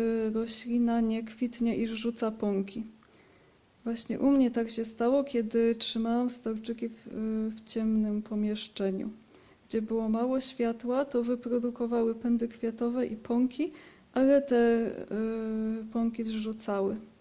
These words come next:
Nie chciały kwitnąć i po przestawieniu właśnie do, y, do miejsca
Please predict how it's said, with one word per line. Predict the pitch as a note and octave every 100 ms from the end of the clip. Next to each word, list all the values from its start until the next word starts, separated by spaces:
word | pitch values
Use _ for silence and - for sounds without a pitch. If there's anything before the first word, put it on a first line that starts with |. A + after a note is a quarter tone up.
| _ _ _ - - - _ _ -
Nie | A3
chciały | A3 A#3 A#3
kwitnąć | A#3 - A3 G3 F#3+ -
i | -
po | A3+
przestawieniu | A3+ A#3 - A3+ A3 A#3+ B3
właśnie | A#3 A3+ A3+ A#3+
do, | A3 G#3+ - - A3 A3 G#3+ G#3+
y, |
do | G#3+
miejsca | A3 A3 A#3 - A#3 A3